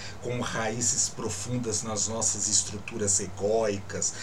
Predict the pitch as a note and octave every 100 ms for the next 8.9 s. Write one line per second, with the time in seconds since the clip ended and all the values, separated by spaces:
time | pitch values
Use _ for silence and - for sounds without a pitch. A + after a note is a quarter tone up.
0 | - C3 D3 D3 C#3 - - C#3 C#3+ B2
1 | - D3+ C#3 - D#3+ C3 C#3 D3 F3 E3
2 | - C#3+ C#3+ C#3+ C#3 - C#3 - C3 -
3 | D#3+ E3 D3+ D3 - A#3 B3+ G#3+ E3 D3
4 | B2 G2 F#2 - - - - D3 D3 C3+
5 | C#3+ G#2 G2 F2+ F#2 - D3+ F3 G3 F3+
6 | C#3+ - B3+ A#3+ F#3+ E3 C#3+ C#3+ C#3 C3
7 | B2 - C#3 B2+ A#2+ - G#2+ - - -
8 | D#3+ B2+ B2 G#2 G2+ - D#3+ E3+